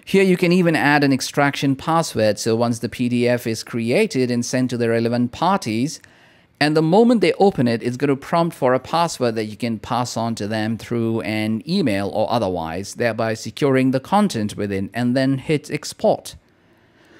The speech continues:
Once the document is exported, you can locate it on the computer,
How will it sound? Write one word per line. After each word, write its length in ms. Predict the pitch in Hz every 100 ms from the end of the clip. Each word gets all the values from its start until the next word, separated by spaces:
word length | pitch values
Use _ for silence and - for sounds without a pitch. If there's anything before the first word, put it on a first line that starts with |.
| -
Once 220 | - 214
the 80 | 185
document 480 | 185 262 - 175 127
is 100 | 123
exported, 560 | 123 - 131 131 131 120
you 100 | 127
can 260 | 131 123
locate 500 | 127 123 - 165 170
it 140 | 123 -
on 160 | 117
the 80 | 113
computer, 760 | 113 98 104 104 104 127 165